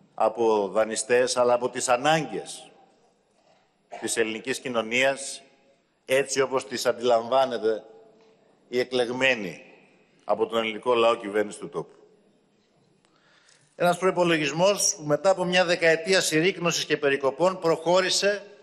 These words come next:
για πρώτη φορά σε δημοσιονομική επέκταση, με περαιτέρω μέτρα για την ενίσχυση της κοινωνικής πλειοψηφίας,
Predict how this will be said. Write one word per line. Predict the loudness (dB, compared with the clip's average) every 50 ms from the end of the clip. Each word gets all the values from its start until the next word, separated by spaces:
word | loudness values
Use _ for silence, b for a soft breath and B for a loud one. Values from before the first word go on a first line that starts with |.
| -20 -20 _ _ _ _ _ _ _ _ _ _ _ _ _ _ _ _ _ _ _ 0
για | 0 0 2
πρώτη | 2 4 2 2 2 -2 -4
φορά | 0 2 4 4 4 4
σε | 2 -2 -6
δημοσιονομική | -6 -4 -4 -4 -2 -2 -2 -4 -4 -4 0 0
επέκταση, | 0 2 2 0 -2 -2 -2 -4 -2 -2 -4 -6 -8 -12 -16 -20 _ _ _ _ _ _ _ _ _ _ _ _ _ _ _ _ _ _ _ _ _ _ -4
με | -4 -2
περαιτέρω | 0 2 2 2 2 0 2 2 2 4 2 2
μέτρα | 2 2 0 0 0 0 0
για | 0 0 0
την | -2 -4 -6
ενίσχυση | -6 -4 -4 -4 -4 -6 -8 -10 -12
της | -10 -6
κοινωνικής | -6 -6 -6 -6 -8 -8 -6
πλειοψηφίας, | -4 -4 -4 -4 -6 -12 -8 -6 -6 -6 -6 -6 -8 -10 -10 -10